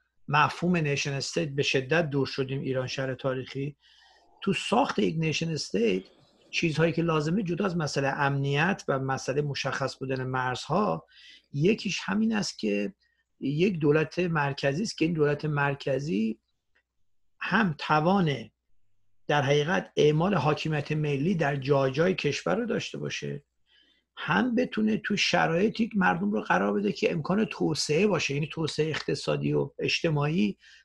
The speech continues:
بدون قدرت مطلقی که دست، در دست حکومت باشه اصلاً شدنی نیست. و همونه که شما وقتی می‌خوای بری از ممالک محروسه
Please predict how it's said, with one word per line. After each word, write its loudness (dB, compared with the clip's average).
بدون 4
قدرت 0
مطلقی 0
که -4
دست، -6
در -2
دست -6
حکومت -2
باشه -2
اصلاً -2
شدنی 2
نیست. -2
و 4
همونه 4
که -4
شما 2
وقتی 2
می‌خوای 0
بری 2
از 2
ممالک 2
محروسه 0